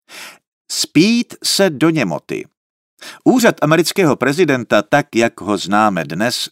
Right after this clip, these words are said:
je produktem dlouhého vývoje. Tvůrci americké ústavy, otcové zakladatelé, jak se jim říká,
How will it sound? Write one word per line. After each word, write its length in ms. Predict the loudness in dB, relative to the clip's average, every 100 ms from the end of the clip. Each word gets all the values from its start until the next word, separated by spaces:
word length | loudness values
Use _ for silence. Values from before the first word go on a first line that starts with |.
| -4
je 160 | -4
produktem 680 | -2 0 0 0 0 -2 -2
dlouhého 580 | 0 2 4 2 2 0
vývoje. 500 | 0 -2 -4 -6 -16 _ _ _ -18 -18 -6
Tvůrci 480 | 2 2 2 0 0
americké 520 | 0 -2 -2 -2 -2
ústavy, 540 | -2 -4 -2 -2 -4 -8 _ _ -6
otcové 520 | -4 -2 -2 0 -2
zakladatelé, 920 | -2 -4 0 0 0 -4 -4 -2 -2 -2
jak 200 | -2 -6
se 140 | -4
jim 220 | -4 -4
říká, 600 | -6 -8 -2 0 2 0